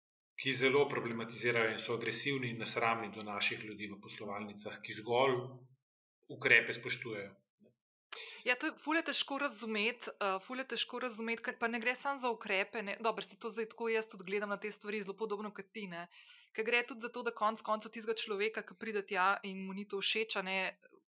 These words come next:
Speaker 2: poskušaš obvarovati stvari,
Speaker 1: Točno
Speaker 2: proti
Speaker 1: to.
Speaker 2: katerim
Speaker 1: Točno
Speaker 2: ni juri,
Speaker 1: to.
Speaker 2: ne.
Speaker 1: Točno
Speaker 2: Tako
Speaker 1: to.
Speaker 2: da to je tako težko razumeti meni tudi,
Speaker 1: Ja.
Speaker 2: ampak,
Speaker 1: Ja.
Speaker 2: ja. Em,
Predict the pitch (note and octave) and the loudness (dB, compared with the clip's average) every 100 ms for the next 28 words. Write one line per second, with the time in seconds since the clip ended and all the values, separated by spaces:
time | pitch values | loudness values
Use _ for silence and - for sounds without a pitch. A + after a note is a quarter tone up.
0 | _ - A3 - G#3 A#3 A3+ F#3+ G3 G3 | _ -6 -6 -2 -2 0 -2 -4 -2 -2
1 | G3 A3+ A3+ - F3+ - - G#3 A3 A3 | 0 0 -2 -12 -8 -10 -6 -4 0 0
2 | G#3 G#3 - - G3+ G3 F#3+ G3 F#3+ - | -2 -4 -6 -6 -6 -4 -6 -8 -6 -2
3 | G3+ A3+ A#3+ E3+ F#3 G3+ C#4+ - - C#4 | -2 -2 -4 -4 -4 -4 -6 -8 -8 -4
4 | - - A3+ A#3 A3+ A#3 - _ _ - | 0 0 0 -2 0 -2 -4 _ _ -10
5 | C4+ C4+ B3+ A#3+ - C4+ A#3+ - B3+ A3+ | -2 2 2 2 -2 -4 -2 -2 0 0
6 | G3+ G#3+ G#3 G#3 G3+ G3+ G#3 - F#3 F3+ | 0 -2 -2 -2 -6 -4 -6 -4 -2 -2
7 | F3+ F3 F3 - G#3 G3+ F#3+ E3+ - - | -2 -2 -4 -4 -12 -4 -2 -2 -4 -16
8 | - - - - - G#3 G#3 G3+ G#3 G3+ | -14 -12 -10 -10 2 2 2 -4 -6 -6
9 | G3+ | -8